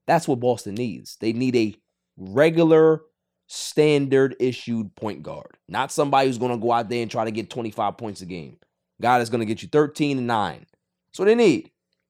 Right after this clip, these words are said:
Solid guy that can be able to hit, hit, hit open shots.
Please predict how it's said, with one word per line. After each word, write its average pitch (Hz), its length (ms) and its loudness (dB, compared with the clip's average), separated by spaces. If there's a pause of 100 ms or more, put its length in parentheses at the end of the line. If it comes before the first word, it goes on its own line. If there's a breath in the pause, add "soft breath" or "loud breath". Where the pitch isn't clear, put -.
(140)
Solid 180 400 4
guy 165 160 6
that 151 60 6
can 143 80 0
be 147 60 4
able 135 140 2
to 127 80 2
hit, 147 220 -2 (100)
hit, 135 260 -6
hit 143 180 0
open 120 260 0
shots. - 420 -6